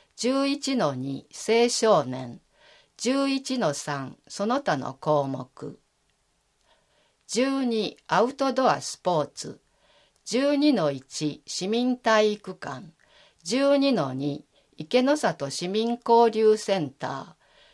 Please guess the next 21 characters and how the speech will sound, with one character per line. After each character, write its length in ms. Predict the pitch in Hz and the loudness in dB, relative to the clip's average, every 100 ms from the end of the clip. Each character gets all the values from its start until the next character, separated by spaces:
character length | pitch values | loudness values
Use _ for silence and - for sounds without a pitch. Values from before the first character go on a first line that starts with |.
| _ | _
十 340 | - 233 277 285 | -4 -2 0 0
二 160 | 277 | 0
の 160 | 220 143 | 0 -2
三、 500 | - 147 143 135 - _ _ _ | -4 -8 -8 -10 -16 _ _ _
野 180 | 160 180 | -6 0
外 280 | 220 254 254 | 2 2 0
活 360 | 233 226 233 | -8 -10 -4
動 220 | 233 226 220 | 2 2 2
セ 240 | - 208 | 0 0
ン 120 | 143 | -2
タ 180 | - 135 | -6 -10
ー。 240 | 127 170 - _ _ _ _ - | -8 -12 -20 _ _ _ _ -10
十 320 | 185 269 285 | -4 0 2
二 160 | 269 262 | 2 2
の 180 | 165 135 | 0 -2
四、 420 | 151 156 139 - _ | -2 -2 -4 -14 _
寝 100 | 156 | -4
屋 180 | 180 247 | 0 2
川 320 | 254 240 220 | 2 2 0
公 400 | 220 208 190 139 | -2 -2 0 0
園。 260 | 160 - | -4 -12